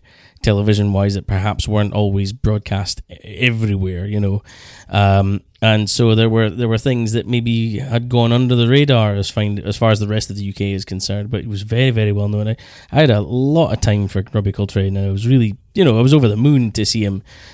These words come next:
getting this recurring role in, uh, Harry Potter and so on. He'd, he'd had so many other roles and so many other different things, and he flew under the radar in, in different things that he did. He didn't make a big deal of himself. Um, always, always, uh, very well,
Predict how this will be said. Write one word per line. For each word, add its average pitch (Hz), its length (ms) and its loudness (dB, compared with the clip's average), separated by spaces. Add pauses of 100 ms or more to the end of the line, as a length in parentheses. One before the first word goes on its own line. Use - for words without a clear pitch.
(160)
getting 110 260 0
this 104 260 0
recurring 107 540 0
role 107 480 2 (380)
in, 101 320 0
uh, 98 140 2
Harry 101 280 2
Potter 110 400 2
and 104 160 0
so 107 220 2
on. 104 180 2
He'd, 104 140 -2
he'd - 180 -6
had 117 180 2
so 131 200 0
many 113 180 4
other 117 240 6
roles 113 320 2
and 104 100 0
so 123 140 0
many 110 220 4
other 117 180 4
different 107 300 -2
things, 113 340 0
and 107 80 0
he 110 60 0
flew 180 320 4
under 143 240 4
the 117 100 0
radar 127 420 2
in, 113 140 0
in 120 240 -2
different 123 460 -2
things 123 420 -4
that 113 120 -6
he 107 100 -8
did. 127 360 -2
He 110 60 -6
didn't 120 200 -4
make 110 100 -4
a 110 40 -4
big 110 240 -6
deal 120 220 0
of 113 80 -2
himself. 107 340 -4 (480)
Um, 107 440 4 (260)
always, 123 480 4
always, 123 480 4
uh, 101 280 2
very 107 340 4
well, 101 380 2